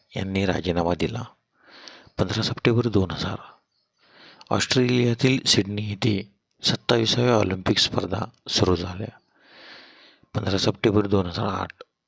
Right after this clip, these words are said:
लेहमन ब्रदर्स वित्तीय संस्थेची अमेरिकेच्या इतिहासातील सर्वात मोठी दिवाळखोरी.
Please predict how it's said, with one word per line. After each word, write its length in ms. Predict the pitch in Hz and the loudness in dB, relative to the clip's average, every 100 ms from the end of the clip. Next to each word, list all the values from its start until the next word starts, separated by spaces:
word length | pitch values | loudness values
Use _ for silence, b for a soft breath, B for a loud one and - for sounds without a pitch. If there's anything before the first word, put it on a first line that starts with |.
| _ - | _ -2
लेहमन 540 | 98 101 107 120 120 | 0 0 0 -2 -2
ब्रदर्स 880 | - - - 98 90 98 - - - _ B B B B - | -10 -10 -2 2 4 2 0 -8 -10 _ B B B B -6
वित्तीय 480 | 104 - - 135 135 | -6 -4 0 0 0
संस्थेची 580 | - 107 - 107 - | 0 -4 0 0 0
अमेरिकेच्या 640 | 107 98 95 98 101 - 113 | -2 -2 -2 0 0 0 -2
इतिहासातील 680 | - - 87 104 - 104 107 _ | -2 0 0 -2 -6 -10 -10 _
सर्वात 400 | - 104 104 104 - | -2 0 2 0 0
मोठी 280 | 101 - 98 | -2 0 2
दिवाळखोरी. 680 | 90 82 82 - 78 78 | 4 2 0 -2 -2 -2